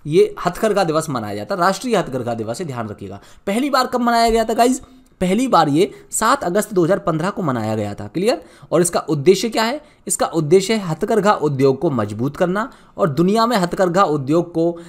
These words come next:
और खादी को as a brand के तौर पर पेश करना, भारत को ब्रांड बनाना इन सब चीज़ों का। क्लियर हुआ सारी बातें?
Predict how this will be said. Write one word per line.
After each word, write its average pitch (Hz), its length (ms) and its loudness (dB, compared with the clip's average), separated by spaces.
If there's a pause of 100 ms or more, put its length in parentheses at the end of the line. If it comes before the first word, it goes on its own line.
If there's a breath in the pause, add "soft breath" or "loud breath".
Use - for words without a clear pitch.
(160 loud breath)
और 147 280 2
खादी 160 340 4
को 208 280 6 (180 loud breath)
as 175 100 2
a 214 100 4
brand 165 500 4
के 220 100 2
तौर 156 180 0
पर 147 140 -4
पेश 127 260 -2
करना, 107 320 -8
भारत 123 340 -4
को 202 100 2
ब्रांड 147 340 2
बनाना 120 280 -2
इन 113 100 -4
सब 104 140 -10
चीज़ों 104 260 -14
का। 95 200 -18 (240)
क्लियर 190 240 -2
हुआ 226 140 2
सारी 269 240 -2
बातें? 330 260 -4